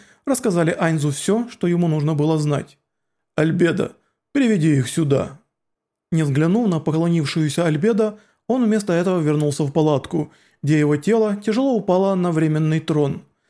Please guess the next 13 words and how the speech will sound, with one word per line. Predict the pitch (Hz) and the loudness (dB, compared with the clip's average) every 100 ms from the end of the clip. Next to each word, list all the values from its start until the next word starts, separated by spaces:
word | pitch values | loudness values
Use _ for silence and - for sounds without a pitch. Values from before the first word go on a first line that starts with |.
| _ _ 165 | _ _ 0
Трое | 160 151 | 2 0
стражей | 151 170 196 208 226 - | 0 2 2 0 -2 -2
молча | 156 170 175 | 0 0 0
стояли | 202 160 147 143 | -2 0 2 2
рядом. | 147 139 135 - - _ _ _ _ _ - | 2 2 0 -4 -10 _ _ _ _ _ -6
Совсем | 208 254 247 | -4 -2 -2
скоро | - 262 180 | 0 0 0
десять | 139 175 165 | 0 -2 -2
дворян | 143 190 233 226 202 | 0 0 0 0 0
вошли | 185 196 | -2 -2
вместе | 233 175 160 165 | 0 0 -2 -4
с | 175 | -2
Альбедо. | 165 147 139 - | -2 0 -2 -4